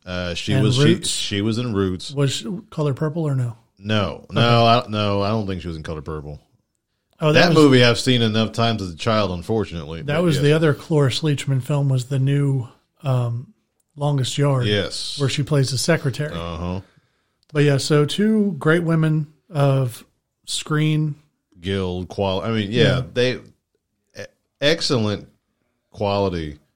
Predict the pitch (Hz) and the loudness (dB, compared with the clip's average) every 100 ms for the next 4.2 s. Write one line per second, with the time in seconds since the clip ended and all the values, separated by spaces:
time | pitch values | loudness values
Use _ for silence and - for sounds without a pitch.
0 | _ 92 92 90 92 - 87 80 - _ | _ -8 -6 -6 -8 -8 -8 -10 -16 _
1 | _ - 107 120 113 104 101 101 90 98 | _ -6 -4 0 0 0 -2 -4 -2 -4
2 | 135 160 151 123 127 123 - 98 110 82 | -4 -4 -6 -6 -8 -8 -8 -8 -8 -10
3 | - 80 67 85 82 87 82 - - 90 | -10 -10 -10 -10 -8 -8 -8 -10 -8 -8
4 | 65 | -8